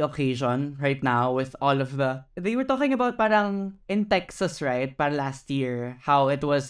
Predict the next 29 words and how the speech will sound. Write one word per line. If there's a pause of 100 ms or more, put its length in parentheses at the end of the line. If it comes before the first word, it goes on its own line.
in
Texas
where
there
was
really,
like, (180)
anti-drag
legislations. (260)
Now
it's
starting
to (320)
happen
all
over
the
United
States, (800)
and
they
really
addressed
that,
and (840)
grabe,
the
timing.
It's,